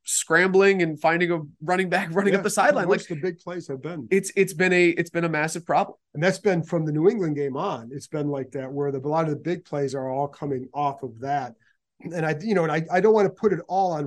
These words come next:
Speaker 2: one particular area, because when you have Bieniemy coming in and you've got an inexperienced quarterback,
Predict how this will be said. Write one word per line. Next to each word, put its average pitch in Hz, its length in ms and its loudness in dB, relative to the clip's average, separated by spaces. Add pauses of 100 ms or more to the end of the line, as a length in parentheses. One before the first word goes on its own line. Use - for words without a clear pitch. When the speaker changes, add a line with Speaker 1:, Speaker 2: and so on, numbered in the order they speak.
(160)
Speaker 2:
one 170 260 2
particular 170 380 -6
area, 196 320 2
because 151 380 -4
when 156 340 -2 (320)
you 160 120 0
have 139 120 -4
Bieniemy 185 400 0
coming 151 280 -2
in 151 340 -2
and 151 180 -6
you've 135 100 -8
got 156 240 0
an 147 160 -2
inexperienced 160 680 -4
quarterback, 165 600 -2